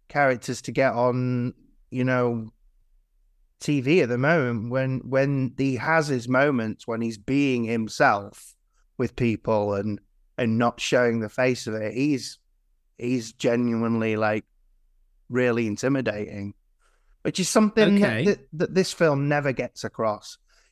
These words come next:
Speaker 1: Yeah, Brandon,
Speaker 2: Interesting.
Speaker 1: uh,
Speaker 2: So you mention a horror character there. Does The Boys as a whole, I confess I've not watched any of it, but d-, does The Boys as a whole offer what you might consider a horror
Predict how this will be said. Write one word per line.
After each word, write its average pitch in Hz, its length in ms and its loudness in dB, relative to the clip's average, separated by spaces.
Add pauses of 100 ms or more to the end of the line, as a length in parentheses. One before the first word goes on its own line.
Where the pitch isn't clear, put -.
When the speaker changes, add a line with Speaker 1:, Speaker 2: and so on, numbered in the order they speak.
Speaker 1:
Yeah, 120 100 -6 (100)
Brandon, 185 420 4
Speaker 2:
Interesting. 170 220 0
Speaker 1:
uh, 151 40 0
Speaker 2:
So 147 80 -2
you 135 120 2
mention 151 320 0
a 123 300 -2
horror 135 380 -2
character - 640 -4
there. 92 380 -10 (300)
Does 139 400 0
The 120 100 -6
Boys 123 440 -2 (140)
as 123 140 -2
a 135 60 -2
whole, 110 300 -2
I 98 60 -4
confess 127 340 -2
I've 107 80 -4
not 120 180 -6
watched 113 300 -10
any 123 220 0
of 127 120 -2
it, 180 200 -4 (320)
but 127 180 -6
d-, 147 240 -2
does 151 280 0
The 139 80 -4
Boys 127 580 -4 (440)
as 127 160 -2
a 123 80 -2
whole 113 600 -4
offer 127 440 0
what 117 200 -2
you 113 140 -2
might 127 200 0
consider 113 540 -2
a 120 180 -2
horror 107 560 -2